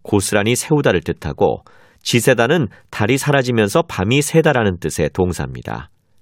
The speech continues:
예를 들어 "그는 밤이 지새도록 술잔만 기울이고 있었다." 이와 같이 말할 수 있죠. 지새우다의 잘못으로 지새다를 쓰는 일이 많으니까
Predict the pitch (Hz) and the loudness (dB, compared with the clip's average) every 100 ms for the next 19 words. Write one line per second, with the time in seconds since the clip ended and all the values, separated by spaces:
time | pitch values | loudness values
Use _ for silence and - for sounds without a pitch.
0 | _ - 95 87 95 101 - - - - | _ 0 2 4 2 2 -2 -20 -4 0
1 | 117 117 98 101 113 - 92 101 92 95 | 0 0 -2 2 0 0 -2 0 4 2
2 | - - - 151 143 127 131 120 - 104 | 2 -4 -6 -2 0 2 0 0 0 2
3 | 107 139 113 95 - - 69 64 60 104 | 2 2 2 0 -2 -4 -4 -8 -4 0
4 | 95 78 - 101 73 65 - 65 - 58 | 0 0 -4 -4 -4 -6 -8 -10 -6 -6
5 | 52 - _ _ _ _ _ _ _ _ | -6 -12 _ _ _ _ _ _ _ _
6 | _ - - 113 143 139 143 180 196 120 | _ -6 0 4 4 4 4 2 2 0
7 | 120 120 - 139 139 - - 107 135 127 | 2 2 4 4 4 2 0 2 4 4
8 | 127 - 123 107 101 101 78 73 175 - | 2 0 -2 0 0 0 -2 -2 -4 -6
9 | 69 64 107 | -6 -6 -6